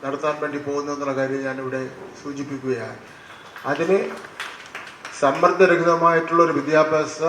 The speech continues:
അന്തരീക്ഷം സൃഷ്ടിക്കുന്നതിന് വേണ്ടി വി-, വി-, അക്കാഡമിക് കല-, അക്കാഡമിക് ഡോക്യുമെന്റ് ഓരോ വിദ്യാഭ്യാസ സ്ഥാപനങ്ങളും അക്കാഡമിക്കായിട്ട് ചെയ്യേണ്ട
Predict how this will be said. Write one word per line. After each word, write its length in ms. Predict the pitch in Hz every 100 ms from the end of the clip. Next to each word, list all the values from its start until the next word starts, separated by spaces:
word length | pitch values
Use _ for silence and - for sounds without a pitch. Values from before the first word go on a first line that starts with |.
| 180 190 - - 139
അന്തരീക്ഷം 460 | 139 156 156 170 160 135
സൃഷ്ടിക്കുന്നതിന് 560 | 127 151 156 151 147 135
വേണ്ടി 280 | 135 131 175 - - - - - - - - - - - - -
വി-, 120 | 147 151
വി-, 140 | 147 143
അക്കാഡമിക് 560 | 143 170 175 180 175 - - - - -
കല-, 240 | 160 160 - 151
അക്കാഡമിക് 520 | 170 165 170 170 - - - - - - - - - - - - - - - - - 135 135 131 139 160
ഡോക്യുമെന്റ് 500 | 160 160 139 - 117 - - - - - - - 135
ഓരോ 180 | 160 165
വിദ്യാഭ്യാസ 420 | 151 165 160 156 135
സ്ഥാപനങ്ങളും 600 | 151 147 156 143 147 160 - - - - - - - -
അക്കാഡമിക്കായിട്ട് 720 | 135 165 170 170 170 165 156 147
ചെയ്യേണ്ട 220 | 151 156